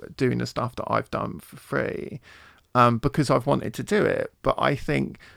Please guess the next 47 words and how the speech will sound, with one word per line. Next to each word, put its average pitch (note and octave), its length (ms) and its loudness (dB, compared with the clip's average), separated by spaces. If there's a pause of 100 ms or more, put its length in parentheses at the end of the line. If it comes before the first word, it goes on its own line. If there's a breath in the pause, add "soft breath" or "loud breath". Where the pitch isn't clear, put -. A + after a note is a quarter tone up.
for - 140 -12
people E3 440 2
that - 180 2
are A2+ 60 2
trying B2+ 880 0
to A#2 480 -2 (500 soft breath)
get - 160 0
started C3+ 420 4
in B2+ 80 0
this A#2+ 180 -4
industry, B2 400 -2
is A#2 120 -4
for - 60 -12
people A#2+ 340 -2
who A#2+ 180 0
are A#2 300 0
struggling B2+ 640 0
or A#2+ 40 -2
want C3 200 -4
to - 100 -10
remain B2+ 320 0
in C2+ 140 -2
the C2+ 160 -2
industry - 420 -4
and B2 100 -4
don't B2+ 240 -2
wanna A2 380 -4
end B2+ 160 -2
up - 160 -2
having B2 340 -4 (260 loud breath)
to - 100 -16
diversify. B2+ 640 2
And C#3+ 100 2
essentially D3+ 320 0
that's - 120 -2
what C3+ 220 2
I've A#2 220 0
done. - 480 0 (280 soft breath)
I've A#2+ 160 0
diversified B2 800 2
into C3 260 -4
doing B2+ 360 -2 (100)
other B2+ 220 -2
stuff - 480 -4
so - 140 -6
I A#2+ 60 0
can, B2 320 -6